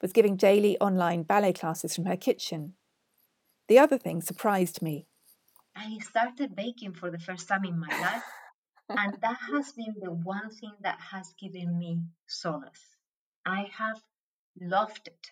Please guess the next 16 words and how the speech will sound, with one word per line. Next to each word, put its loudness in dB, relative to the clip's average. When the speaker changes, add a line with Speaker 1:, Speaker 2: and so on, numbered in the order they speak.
Speaker 2:
I 0
have -2
loved -2
the -16
process. -12
It's -14
the -6
one 2
time -6
where -10
I -4
felt -4
quietness -4
inside -2
my -14
mind, -4